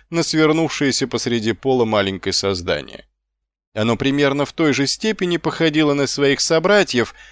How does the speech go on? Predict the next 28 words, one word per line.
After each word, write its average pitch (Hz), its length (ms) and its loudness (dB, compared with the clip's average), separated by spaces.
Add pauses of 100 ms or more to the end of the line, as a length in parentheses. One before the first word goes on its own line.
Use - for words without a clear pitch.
(120)
в - 100 -20
какой 139 320 2
Шнопс 175 560 0
походил 139 460 0
на 131 140 0
среднее 131 460 -2
человеческое 98 680 -2
существо. - 760 -14 (840)
От 160 160 -4
кого-то 180 380 2
из 180 120 -2
предков 196 540 0 (240)
ему 180 240 -2
досталась 185 540 2
пара 196 280 2
бровей 170 600 4 (240)
размером 120 680 2
почти 117 400 -2
с - 80 -4
крылья 104 420 0
обрубки, 120 560 -2 (300)
явно 156 420 4
не 131 140 0
способные 107 640 -2
поддержать 92 680 -4
его 90 240 -4
в 82 40 -8
воздухе. 76 640 -10